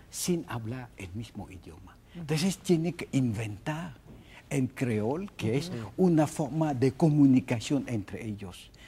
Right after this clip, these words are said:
Speaker 1: una forma de, ah, distinción entre ellos, para, porque no tienen lenguaje común, ¿no? Y esta capacidad lo da dos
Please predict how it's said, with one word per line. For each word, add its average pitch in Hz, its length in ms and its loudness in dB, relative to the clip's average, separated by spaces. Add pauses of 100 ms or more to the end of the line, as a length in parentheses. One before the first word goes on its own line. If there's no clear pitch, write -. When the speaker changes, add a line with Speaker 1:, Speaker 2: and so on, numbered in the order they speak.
(280)
Speaker 1:
una 165 280 6
forma 147 440 -2
de, 117 420 2 (380)
ah, 117 240 0 (300)
distinción 156 920 2
entre 110 380 -4
ellos, 104 360 -8 (160)
para, 110 360 0 (260)
porque 131 280 0
no 170 180 2
tienen 196 460 0
lenguaje 151 600 -4
común, 180 320 -6 (520)
¿no? - 180 -10 (420)
Y 165 200 0 (160)
esta 226 520 -4 (480)
capacidad 123 800 -8 (760)
lo 127 180 4
da 151 240 -2
dos 160 320 -2